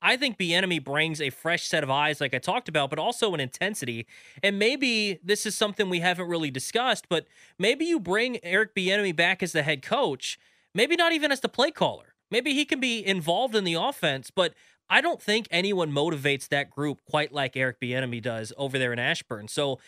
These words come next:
if he's the guy over there that's, uh, not C E O, he'd still be involved,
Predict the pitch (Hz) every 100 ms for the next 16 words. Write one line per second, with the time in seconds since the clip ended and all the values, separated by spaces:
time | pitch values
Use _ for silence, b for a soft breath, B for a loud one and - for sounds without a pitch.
0 | B 151 147 196 233 226 202 190 185 175
1 | 170 165 170 151 - - B B B -
2 | - 269 277 - 254 240 165 147 131 175
3 | 202 - 208 185 180 143 117 139 - 104
4 | 107